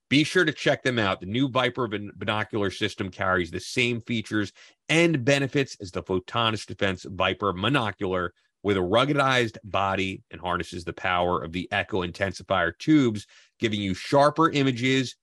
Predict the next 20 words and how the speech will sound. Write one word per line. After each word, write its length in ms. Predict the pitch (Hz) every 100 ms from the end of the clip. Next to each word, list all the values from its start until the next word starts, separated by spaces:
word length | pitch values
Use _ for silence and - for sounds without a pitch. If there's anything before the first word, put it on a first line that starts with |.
| -
reduced 440 | 87 82 113 135
halo, 520 | 127 120 123 120 123 120 _ _
and 240 | 110 104 92 -
industry-leading 1080 | 180 175 175 - 165 160 131 127 120 117 - 127
ultra-fast 1040 | 135 139 - 143 - 120 104 101 95 - -
auto 380 | 117 123 123 113
gating 500 | 92 92 87 85 82 _ _ _
across 440 | 110 - 110 98 -
the 80 |
range 340 | 95 101 95 90
of 80 | 85
dynamic 720 | 90 87 92 95 95 95 - _ _ -
operating 720 | 104 95 101 95 95 92 87
conditions. 640 | 92 87 90 82 90 82 - _ _
If 120 | 120 117
you're 160 | 123
looking 360 | 127 139 - 123
for 120 | 131
something 400 | - 131 - 110
professional 880 | 95 95 - 131 127 - 135 131